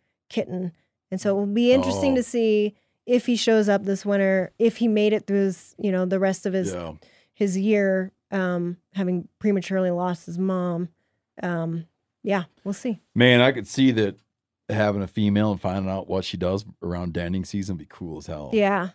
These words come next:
Speaker 1: dens are, lynx dens are, are really cool, and that's they're
Speaker 2: What are they
Speaker 1: having
Speaker 2: like? Rock cra-, like cracks and rocks, or
Speaker 1: They will use a lot of different things. They often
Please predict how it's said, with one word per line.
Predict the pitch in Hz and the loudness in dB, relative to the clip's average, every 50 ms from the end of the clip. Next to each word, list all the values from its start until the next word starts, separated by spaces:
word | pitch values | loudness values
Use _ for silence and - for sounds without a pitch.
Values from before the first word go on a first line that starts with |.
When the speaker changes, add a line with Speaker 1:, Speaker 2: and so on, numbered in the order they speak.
| _ - | _ -4
Speaker 1:
dens | 226 240 254 262 262 262 247 240 | 0 2 2 4 4 2 2 2
are, | 220 208 196 - | 2 2 2 2
lynx | - 220 233 240 226 - | 0 0 2 0 0 0
dens | 220 208 202 185 | -2 -2 0 0
are, | 190 185 175 175 175 - _ _ - | 0 -2 -2 -4 -10 -14 _ _ -8
are | - 190 | -6 -4
really | 180 180 180 196 202 202 190 190 180 | -4 -2 -2 0 2 2 2 0 -2
cool, | - - 196 185 185 | -4 -4 -4 -2 -2
and | 180 185 | -2 -2
that's | 185 190 - - - _ - - _ _ _ | -2 -4 -4 -8 -16 _ -20 -20 _ _ _
they're | - 214 | 2 6
Speaker 2:
What | 120 123 | 6 8
are | 123 | 8
they | 123 | 8
Speaker 1:
having | 117 117 | 6 6
Speaker 2:
like? | 113 101 87 | 4 2 2
Rock | 87 98 98 92 101 - | 0 0 0 0 -2 -4
cra-, | - 113 101 - - _ - | -2 -2 -2 -2 -4 _ -6
like | 107 95 90 - | -4 -4 -4 -2
cracks | - 104 98 95 95 - - | -2 0 0 0 -2 -4 -4
and | 101 92 | -4 -4
rocks, | 87 92 92 95 104 104 - - | -4 -2 -2 -4 -4 -6 -6 -8
or | 92 78 73 - _ _ _ - | -8 -8 -8 -12 _ _ _ -6
Speaker 1:
They | 196 196 262 302 339 359 359 | 0 2 4 4 4 4 4
will | 339 320 285 | 4 4 4
use | 269 262 262 240 | 4 2 2 2
a | 233 208 | 2 2
lot | 196 190 190 196 196 196 196 196 | 2 2 2 2 2 4 2 2
of | 180 | 0
different | 190 180 165 180 170 170 - | 0 -2 -4 -4 -6 -6 -4
things. | - 175 160 156 165 175 - - - - _ _ - | -4 -4 -4 -4 -6 -8 -10 -14 -20 -20 _ _ -14
They | - 214 202 233 233 233 226 226 226 - _ | -6 -2 2 2 4 4 4 4 2 0 _
often | - 233 247 262 262 - - 220 202 190 202 226 247 247 | 2 4 4 4 2 0 0 2 2 4 2 0 0 -4